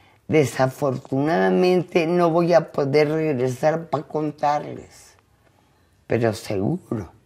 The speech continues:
cuando te vas al otro lado, te sabes la neta.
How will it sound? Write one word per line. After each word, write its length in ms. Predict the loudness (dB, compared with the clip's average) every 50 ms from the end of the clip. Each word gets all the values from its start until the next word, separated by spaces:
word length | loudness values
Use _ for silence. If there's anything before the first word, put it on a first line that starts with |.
| _ _ _ _ _ _ _ _ _ _ _ _ _ _ _ _ _ _ _ _
cuando 400 | -6 -4 -2 -2 -2 -2 -2 -4
te 160 | -2 -2 -2
vas 400 | 0 2 2 0 0 0 -4 -6
al 180 | -6 -6 -6 -6
otro 420 | -8 -8 -10 -10 -8 -6 -4 -2
lado, 480 | 0 2 2 2 0 -2 -4 -10 -12 -14 -18 -20 _ _ _ _ _ _ _ _ _ _ _ _ _
te 160 | -4 -2 -2
sabes 540 | -2 -2 2 4 4 4 4 4 2 0 0
la 200 | 0 2 2 2
neta. 640 | 2 0 -2 -2 -2 -4 -4 -8 -12 -18 -18 -18 -20